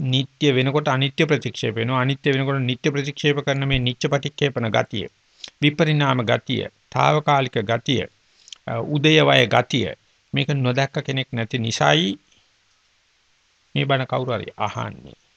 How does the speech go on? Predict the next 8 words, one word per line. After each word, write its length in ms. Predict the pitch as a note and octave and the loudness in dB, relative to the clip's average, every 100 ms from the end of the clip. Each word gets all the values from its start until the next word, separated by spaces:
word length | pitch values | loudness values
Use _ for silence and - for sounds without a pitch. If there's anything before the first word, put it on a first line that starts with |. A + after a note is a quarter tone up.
| _ _ _ _ _ _ _ _ _ _ _ _ - | _ _ _ _ _ _ _ _ _ _ _ _ 2
එහෙම 120 | C#3 | 2
නැත්නම් 240 | C3 C3+ | 4 0
කාටවත් 520 | A#2+ - B2 A2 D3 - _ _ - | 2 0 0 -2 -4 -4 _ _ -2
මේක 120 | C3 | -2
තේරෙන්නේ 540 | C3+ D3 D#3 C3+ A#2 A#2 | 4 6 6 4 0 0
නැහැ. 160 | A2+ - _ _ _ _ _ _ _ _ | -2 -4 _ _ _ _ _ _ _ _
නමුත් 240 | D3 D3+ D3+ | 0 0 4
ඒක 200 | C#3+ | 2